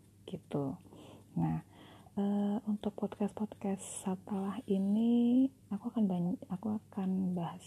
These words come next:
banyak sih, tapi lebih banyak di topik tentang people, kemudian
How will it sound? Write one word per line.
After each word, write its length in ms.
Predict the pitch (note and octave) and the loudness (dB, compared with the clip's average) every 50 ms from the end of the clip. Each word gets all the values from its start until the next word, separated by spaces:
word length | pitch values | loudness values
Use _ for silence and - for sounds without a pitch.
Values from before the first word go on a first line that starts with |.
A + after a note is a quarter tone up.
| - - | -4 -4
banyak 400 | E3 D#3+ D#3+ E3+ E3+ F3 F3+ - - - - | -2 -2 0 -2 -2 -2 -4 -6 -8 -12 -6
sih, 160 | - D#3+ D#3+ - - - - - - - - - - - | -6 -6 -6 -6 -10 -14 -20 -20 -20 -20 -20 -20 -20 -14
tapi 560 | - - F3+ F3+ - - G#3 G#3 G#3 G#3 G#3 | -8 -8 -8 -8 -4 -2 0 2 2 2 2
lebih 400 | G#3 G3 F#3+ F3+ F3+ F3+ E3+ F3 | 2 0 0 0 2 0 0 2
banyak 400 | F3 F3+ E3+ E3+ E3 E3 F3+ G3 G#3 - - - - - F3 | 0 0 0 2 0 0 0 -2 -4 -6 -12 -20 -20 -8 -2
di 320 | - E3+ E3+ E3 E3 D#3+ D#3+ - | 0 2 2 2 0 0 -2 -4
topik 480 | - E3 D#3+ D#3+ - - - F#3+ - - - | -4 -4 -4 -4 -8 -2 -2 -2 -2 -2 -14
tentang 400 | - E3+ F3 - E3 E3 E3 D#3+ - - | -10 -8 -4 -2 -2 -2 -2 -4 -6 0
people, 560 | - F3+ E3+ - - E3 E3 F3 G#3 C4 C#4 - - - - - - - - - - - - - - - - - | 0 0 0 0 -2 -4 -2 0 0 -2 -2 -2 -14 -20 -20 -20 -20 -20 -20 -20 -20 -20 -20 -20 -20 -20 -20 -8
kemudian 560 | - F3+ E3 E3 E3+ E3 E3+ E3 E3 E3 E3 | -4 -2 0 0 2 2 2 2 2 0 -2